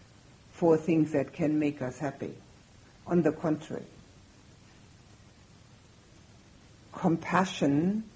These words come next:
impels to try and make others happy.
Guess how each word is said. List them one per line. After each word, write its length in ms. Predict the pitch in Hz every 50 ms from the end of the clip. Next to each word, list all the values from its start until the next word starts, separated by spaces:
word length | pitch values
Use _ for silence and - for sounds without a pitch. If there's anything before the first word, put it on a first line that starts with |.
| - - - - - - - - - -
impels 1300 | 170 170 156 147 147 - - 190 170 165 147 135 131 131 123 - - - - - - - - - - - - - - - - - - - - - - - -
to 520 | - - 175 160 156 151 147 139 131 120 120 - - - - - - - - - - - - - - - - - -
try 460 | - - 175 165 160 156 147 139 - -
and 240 | 156 156 143 139 143
make 200 | 143 139 131 -
others 320 | 151 151 143 143 135 113 -
happy. 300 | - - - - -